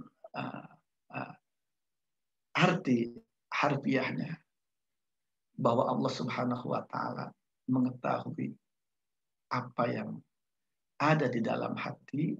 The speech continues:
apa yang disembunyikan di dalam hati, eh, yang ditandai dengan mata yang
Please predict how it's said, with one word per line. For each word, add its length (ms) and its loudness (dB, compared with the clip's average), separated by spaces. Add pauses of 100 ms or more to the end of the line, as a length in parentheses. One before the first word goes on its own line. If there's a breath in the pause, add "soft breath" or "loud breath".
apa 320 0
yang 80 4
disembunyikan 640 2
di 80 0
dalam 320 -2
hati, 480 -4 (640)
eh, 400 -6 (240)
yang 560 2 (880)
ditandai 720 2
dengan 480 -2 (640)
mata 420 6
yang 240 2